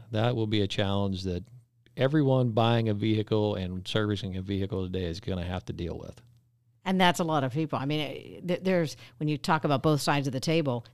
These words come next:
Speaker 2: that is
Speaker 1: That's a
Speaker 2: both
Speaker 1: lot
Speaker 2: sides
Speaker 1: of
Speaker 2: of the
Speaker 1: people.
Speaker 2: table. I mean, it's
Speaker 1: Yeah.
Speaker 2: businesses like yours, but it's people like us also going
Speaker 1: Right.
Speaker 2: to buy a car.
Speaker 1: Right.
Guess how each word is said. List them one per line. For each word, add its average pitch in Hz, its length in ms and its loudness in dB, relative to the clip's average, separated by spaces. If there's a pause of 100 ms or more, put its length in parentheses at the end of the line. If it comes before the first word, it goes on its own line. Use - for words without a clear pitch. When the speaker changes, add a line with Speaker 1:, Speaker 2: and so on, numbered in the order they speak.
Speaker 2:
that 160 160 2
is 180 100 6
Speaker 1:
That's 175 80 0
a 170 60 6
Speaker 2:
both - 0 -
Speaker 1:
lot 147 220 2
Speaker 2:
sides 131 120 0
Speaker 1:
of 123 60 0
Speaker 2:
of 127 60 0
the 101 40 0
Speaker 1:
people. 123 220 0
Speaker 2:
table. 107 180 -10
I 147 80 -4
mean, 160 160 4
it's 139 140 0
Speaker 1:
Yeah. 175 100 0
Speaker 2:
businesses 151 400 2
like 131 180 -2
yours, 180 240 2
but 143 160 0
it's - 260 -4
people 156 300 -2
like 143 200 0
us 151 180 0
also 147 300 -2
going 131 200 0
Speaker 1:
Right. - 60 0
Speaker 2:
to - 80 0
buy 123 60 2
a 117 60 -2
car. - 380 -6 (200)
Speaker 1:
Right. - 180 -6